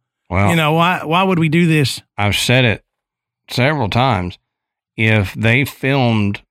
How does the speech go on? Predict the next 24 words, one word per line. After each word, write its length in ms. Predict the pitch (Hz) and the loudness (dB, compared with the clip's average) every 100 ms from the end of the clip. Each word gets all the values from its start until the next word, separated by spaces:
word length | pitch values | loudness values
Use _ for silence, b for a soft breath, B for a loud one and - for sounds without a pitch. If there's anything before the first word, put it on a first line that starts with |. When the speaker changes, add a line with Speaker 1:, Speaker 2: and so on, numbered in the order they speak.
| - | -10
Speaker 1:
a 100 | 110 | -8
ghost 400 | 95 113 135 139 | -4 -2 0 0
hunting 300 | 139 139 127 | 0 0 0
show 400 | 104 120 98 87 | 0 0 0 0
that 240 | 95 107 98 | -2 -2 -2
was 480 | 104 101 95 - - _ _ _ _ | 0 0 0 -4 -12 _ _ _ _
a 80 | 104 | -6
hundred 340 | 92 131 160 165 | 0 0 0 -2
percent 560 | 160 - 135 107 - | -4 -2 0 -2 -4
like 200 | 113 107 | -6 -4
most 460 | 110 107 127 120 - | -2 0 0 -2 -4
ghost 280 | 120 139 - | -4 -2 -2
hunting 320 | 135 139 135 | -2 -2 -2
shows 480 | 143 107 78 65 - _ - | -2 -2 -4 -8 -14 _ -8
or 140 | 104 | -4
ghost 300 | 98 117 123 | 0 0 0
hunting 340 | 120 127 117 95 | 0 0 0 0
trips, 400 | 135 113 - - _ _ _ - | -2 -4 -6 -14 _ _ _ -8
nobody 460 | 101 110 110 117 113 | -2 0 2 2 2
would 160 | 113 | 0
watch 280 | 101 87 - | 0 -2 -4
it. 100 | - _ _ _ _ - | -14 _ _ _ _ -10
Speaker 2:
That's 160 | 302 | -4
right. 80 | 339 | 0